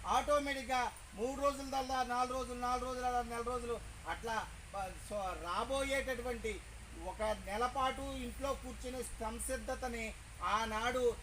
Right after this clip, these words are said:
నరేంద్ర మోడీ గారు తన యొక్క ఆలోచన శక్తితో ఒక్కరోజు కర్ఫ్యూతో మొత్తం ము-, మున్-, ముప్పై రోజుల పాటు కూర్చునే విధానాన్ని మనకు అలవాటు చేశారు. కాబట్టి ఒక అధినాయకుడు సరైన దృక్కోణం ఉంటే ఈ దేశం ఎలా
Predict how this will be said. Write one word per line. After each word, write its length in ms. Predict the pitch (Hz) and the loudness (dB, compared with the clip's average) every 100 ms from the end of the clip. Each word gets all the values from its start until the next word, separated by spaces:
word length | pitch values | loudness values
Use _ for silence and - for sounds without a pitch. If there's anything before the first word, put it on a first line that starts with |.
| - | -6
నరేంద్ర 440 | 165 196 240 233 233 | -2 0 0 0 -2
మోడీ 280 | 226 220 | -2 -2
గారు 180 | 214 214 - | 0 -2 -2
తన 120 | 202 | -6
యొక్క 180 | 202 196 185 180 | -4 -4 -2 0
ఆలోచన 360 | 220 240 233 220 - | 2 2 0 -4 -6
శక్తితో 380 | 196 202 196 196 160 - - 156 | -8 -8 -8 -6 -6 -8 -6 -4
ఒక్కరోజు 540 | 170 - 240 247 247 240 233 | -4 0 2 2 2 -2 -4
కర్ఫ్యూతో 500 | - 226 220 220 214 175 - - - 175 | -4 -4 -4 -2 -2 -2 -6 -10 -8 -6
మొత్తం 320 | 185 - 233 208 | -6 -4 -4 -4
ము-, 260 | 208 208 190 - - 160 | -4 -4 -6 -8 -8 -8
మున్-, 280 | 170 170 165 156 151 202 - | -6 -6 -8 -8 -8 -8 -8
ముప్పై 280 | 240 226 226 | -6 -4 -2
రోజుల 340 | 226 220 226 226 | -2 -4 -4 -2
పాటు 180 | 214 214 | -4 -4
కూర్చునే 320 | 208 185 214 208 180 | -8 -8 -6 -6 -6
విధానాన్ని 480 | 180 202 214 202 | -4 -4 -4 -4
మనకు 260 | 190 185 - | -4 -6 -6
అలవాటు 300 | 160 160 - - | -6 -6 -4 -4
చేశారు. 320 | - - - - - - - - - | -4 -4 -6 -8 -8 -6 -6 -4 -2
కాబట్టి 260 | 277 285 277 | 0 2 4
ఒక 120 | 254 269 262 202 - 202 | 4 2 0 -2 -6 -2
అధినాయకుడు 680 | 190 208 285 285 302 285 294 254 - - - | 0 2 6 6 6 2 0 0 -4 -6 0
సరైన 340 | 240 294 311 | 6 6 6
దృక్కోణం 600 | 262 240 - 311 311 294 | 2 -2 2 2 2 0
ఉంటే 240 | 277 285 269 240 - - | 2 4 4 4 -2 -6
ఈ 120 | 233 | -4
దేశం 400 | 214 277 269 277 | 4 4 4 2
ఎలా 160 | 254 | 4